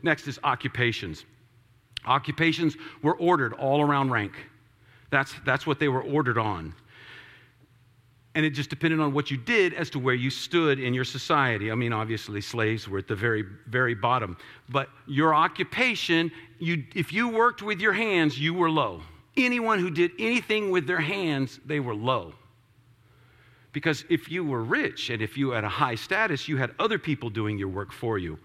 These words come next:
And so your occupation was all about status. I just wanted to mention that. Then legal standing.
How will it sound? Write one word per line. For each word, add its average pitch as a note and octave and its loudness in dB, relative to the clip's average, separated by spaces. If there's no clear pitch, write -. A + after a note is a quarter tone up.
And A#2+ -4
so D3 0
your C#3+ 0
occupation D#3+ 2
was A#2 -2
all C3 0
about A2+ -2
status. F#2+ -6
I D3 2
just C#3 -4
wanted C3 2
to A#2 2
mention C3 0
that. B2 0
Then F3+ 2
legal F3+ 2
standing. B2 0